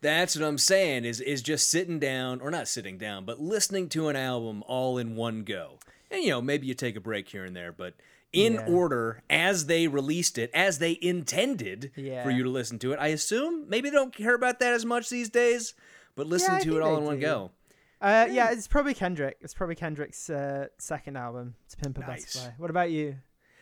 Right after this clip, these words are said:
Speaker 1: For me, I just did it the other day, which, uh, spa-, spawned the question, obviously.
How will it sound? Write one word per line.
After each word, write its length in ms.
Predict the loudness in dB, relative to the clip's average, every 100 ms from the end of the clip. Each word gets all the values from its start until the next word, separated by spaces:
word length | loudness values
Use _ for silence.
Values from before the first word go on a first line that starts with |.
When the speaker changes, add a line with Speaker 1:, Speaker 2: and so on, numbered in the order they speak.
| _
Speaker 1:
For 140 | -6 0
me, 300 | 4 4 4
I 180 | 4 4
just 240 | 4 2
did 140 | 2 0
it 100 | -2
the 140 | -6
other 180 | -4 -6
day, 400 | -4 -4 -4 -6
which, 340 | -12 -8 -8
uh, 180 | -8 -8
spa-, 380 | -8 -6 -6 -4
spawned 380 | -4 -4 -4 -8
the 40 |
question, 460 | -10 -8 -8 -8 -8
obviously. 680 | -6 -6 -4 -4 -2 -4